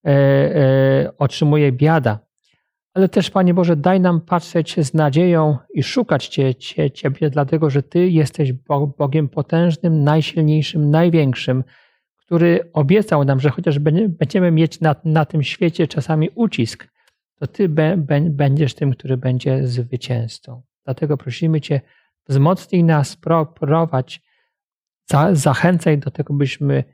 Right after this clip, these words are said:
więcej czasu z Tobą spędzali i studiowali Boże Sło-, Słowo. I tak, żebyśmy w ten sposób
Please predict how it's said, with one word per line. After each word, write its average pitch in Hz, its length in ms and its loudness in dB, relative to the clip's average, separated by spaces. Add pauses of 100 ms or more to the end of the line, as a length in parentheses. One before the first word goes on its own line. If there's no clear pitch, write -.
(180)
więcej 170 520 0
czasu 143 320 -2
z - 60 -10
Tobą 131 280 -4
spędzali 143 600 -2
i 139 40 0
studiowali 135 540 -4
Boże 127 240 -4
Sło-, 131 440 -6
Słowo. 143 520 -6 (400)
I 139 60 -10
tak, 165 140 0
żebyśmy 143 340 -2
w - 80 -10
ten 202 240 0
sposób 127 560 -6